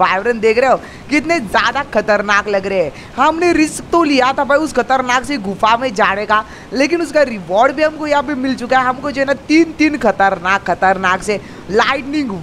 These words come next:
vibrant cute cute से भाई, Cute नहीं, थोड़ा सा भद्दे लग रहे हैं guys। आपको जो है ना guys, ये lightning vibrant cute लग रहे हैं या भद्दे लग रहे हैं भाई, अभी के लिए इनका मुंह देख के भाई आपको नीचे comment करके बता देना है guys, ठीक है।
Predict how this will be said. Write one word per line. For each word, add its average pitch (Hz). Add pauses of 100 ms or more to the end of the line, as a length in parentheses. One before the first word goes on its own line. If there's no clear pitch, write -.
vibrant 196 (400)
cute 359
cute 254
से 208
भाई, 175
Cute 294
नहीं, 294
थोड़ा 285
सा 294
भद्दे 208
लग 220
रहे 208
हैं 226
guys। 226
आपको 277
जो 240
है 233
ना 226
guys, 233 (340)
ये 294
lightning 294
vibrant 285
cute 302
लग 269
रहे 269
हैं 294
या 302
भद्दे 226
लग 247
रहे 226
हैं 220
भाई, 208 (320)
अभी 240
के 277
लिए 269
इनका 302
मुंह 277
देख 269
के 247
भाई 226
आपको 269
नीचे 294
comment 254
करके 269
बता 196
देना 196
है 185
guys, 170
ठीक 262
है। 226